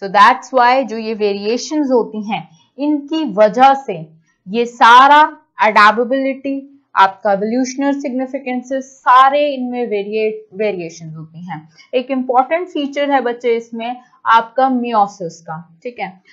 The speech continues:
meiosis का, mitosis का, इसका significance है वो जब हम लोग पोस्ट फर्टिलाइजेशन unit करेंगे,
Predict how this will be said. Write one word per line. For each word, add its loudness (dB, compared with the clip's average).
meiosis -2
का, 0
mitosis -2
का, -4
इसका -10
significance -8
है 0
वो 0
जब -4
हम -4
लोग 0
पोस्ट -2
फर्टिलाइजेशन -4
unit -12
करेंगे, -2